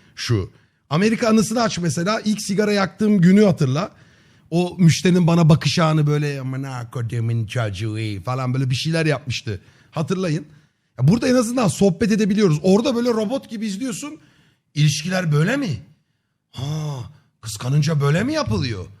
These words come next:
Aa, o onun bacısını yedi.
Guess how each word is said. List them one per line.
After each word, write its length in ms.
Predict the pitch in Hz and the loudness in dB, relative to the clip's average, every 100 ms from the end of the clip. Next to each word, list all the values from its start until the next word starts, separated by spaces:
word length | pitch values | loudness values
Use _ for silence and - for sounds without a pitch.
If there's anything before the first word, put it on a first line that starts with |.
| _ _ _ - | _ _ _ -10
Aa, 560 | 147 175 175 165 156 123 - _ | -4 -2 -2 -2 -4 -8 -14 _
o 180 | 135 147 | -6 -2
onun 240 | 180 202 160 | 0 0 0
bacısını 480 | 160 151 - 202 | 0 -2 -4 -2
yedi. 540 | 240 202 135 160 - | 0 2 2 2 0